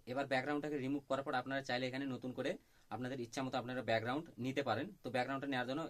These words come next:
একটু সেটিংগুলো করে এরকম করে ডানে বাঁয়ে করবেন। করার পর এখানে একটা অপশন দেখতে পাবেন আপনারা, আমি দেখিয়ে দিচ্ছি, ব্যাকগ্রাউন্ড লেখা, ব্যাকগ্রাউন্ড, এই যে ব্যাকগ্রাউন্ড, এই যে ব্যাকগ্রাউন্ড যে অপশনটা আছে, ব্যাকগ্রাউন্ডে একটা ট্যাপ দিয়ে দেবেন। ব্যাকগ্রাউন্ডে ট্যাপ দিলে আপনাদের সামনে এরকম অসংখ্য ব্যাকগ্রাউন্ড চলে আসবে। কালার, আপনি কালার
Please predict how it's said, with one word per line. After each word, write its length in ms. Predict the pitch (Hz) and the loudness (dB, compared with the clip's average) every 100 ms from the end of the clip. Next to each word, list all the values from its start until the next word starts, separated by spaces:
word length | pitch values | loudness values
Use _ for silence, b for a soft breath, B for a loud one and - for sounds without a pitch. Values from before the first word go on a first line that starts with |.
| - | -4
একটু 160 | 113 127 | -4 -4
সেটিংগুলো 460 | 127 123 131 127 123 | -6 -4 -2 -2 -2
করে 140 | 139 - | -2 -2
এরকম 160 | 113 123 | -2 -2
করে 140 | 131 | -2
ডানে 220 | 110 113 | 0 0
বাঁয়ে 180 | 117 120 | 0 -2
করবেন। 300 | 113 113 151 208 b b b | -2 -2 -2 -6 b b b
করার 180 | 123 135 | 0 0
পর 100 | 135 | 0
এখানে 200 | 123 135 | -2 -2
একটা 160 | 131 127 | 0 0
অপশন 200 | 117 - | 0 -2
দেখতে 220 | 127 123 120 | -2 -2 -2
পাবেন 180 | 117 | -2
আপনারা, 280 | 117 110 117 | -2 -2 -2
আমি 140 | 135 110 | -2 0
দেখিয়ে 260 | 110 117 | 0 0
দিচ্ছি, 380 | 110 107 - 190 | -6 -6 -6 -2
ব্যাকগ্রাউন্ড 460 | - 110 110 123 135 - 110 | 2 2 4 0 -2 -2 0
লেখা, 320 | 104 120 185 214 | 0 0 -4 -4
ব্যাকগ্রাউন্ড, 400 | - 110 110 135 156 b b b b | -2 -2 0 -4 -6 b b b b
এই 140 | - 147 | 2 4
যে 80 | 127 | 4
ব্যাকগ্রাউন্ড, 440 | 123 110 101 90 - - | 2 2 0 -6 -14 -12
এই 100 | 120 | -6
যে 100 | 131 | -2
ব্যাকগ্রাউন্ড 440 | 135 127 131 139 135 | 2 2 2 0 -2
যে 180 | 135 135 | -2 -2
অপশনটা 380 | 113 - 123 | -2 -4 -2
আছে, 160 | 120 165 | -2 0
ব্যাকগ্রাউন্ডে 400 | 120 117 123 120 | 0 0 0 0
একটা 300 | 113 123 190 - b b b _ | -2 -2 -6 -8 b b b _
ট্যাপ 160 | 147 135 | 2 2
দিয়ে 100 | 113 | 2
দেবেন। 180 | 98 98 98 | -2 -4 0
ব্যাকগ্রাউন্ডে 380 | 120 135 147 139 | 2 2 -2 -2
ট্যাপ 180 | 139 123 | -2 0
দিলে 140 | 143 | 2
আপনাদের 240 | 143 135 131 | 0 0 -4
সামনে 200 | 127 135 | -2 -2
এরকম 200 | 127 120 | -2 -6
অসংখ্য 340 | 98 117 135 135 | -4 -4 -4 -2
ব্যাকগ্রাউন্ড 380 | 113 113 127 127 | 0 0 0 -4
চলে 180 | 117 117 | 0 0
আসবে। 200 | 113 147 | 0 -2
কালার, 320 | 117 120 120 | 0 2 0
আপনি 160 | 117 120 | -2 -4
কালার 240 | 117 120 | -2 -2